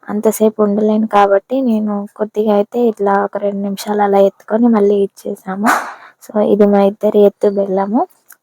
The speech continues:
ఇది అమ్మవారి మెయిన్ ద్వారం అండి. So, ఈ అమ్మవారి దర్శనానికి అయితే మేము వెళ్తున్నాం. చూసారుగా ఎంత పీస్‌ఫుల్ గా ఉంది. అదే మనం జాతరలో వెళ్తే ఇక్కడ కనిపిస్తుంది కదా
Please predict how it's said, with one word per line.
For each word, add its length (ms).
ఇది 180
అమ్మవారి 600
మెయిన్ 440
ద్వారం 480
అండి. 260
So, 140
ఈ 100
అమ్మవారి 520
దర్శనానికి 600
అయితే 160
మేము 200
వెళ్తున్నాం. 520
చూసారుగా 380
ఎంత 260
పీస్‌ఫుల్ 520
గా 220
ఉంది. 280
అదే 240
మనం 300
జాతరలో 680
వెళ్తే 420
ఇక్కడ 280
కనిపిస్తుంది 680
కదా 260